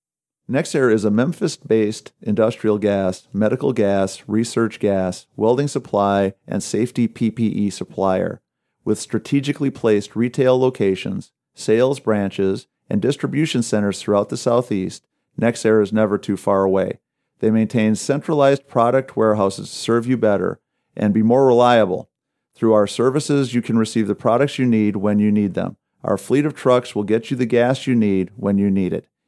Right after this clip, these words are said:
If you're interested in any Nexair product or service, or just want to talk through your options, please get in touch. Our customer care team at eight eight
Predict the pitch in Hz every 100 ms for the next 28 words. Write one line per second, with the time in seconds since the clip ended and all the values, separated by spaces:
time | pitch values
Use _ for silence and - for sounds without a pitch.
0 | - 101 110 98 147 - 139 123 127 107
1 | 104 101 101 101 117 - - 120 123 -
2 | 123 120 117 117 - 135 - 107 95 90
3 | - _ _ _ 95 113 117 107 98 -
4 | 117 131 _ 135 127 131 113 95 - -
5 | - _ _ _ 117 120 120 123 127 127
6 | 95 82 - _ _ _ 101 - 135 -
7 | 139 135 143 127 123 107 98 90 101 92
8 | - 135 - 135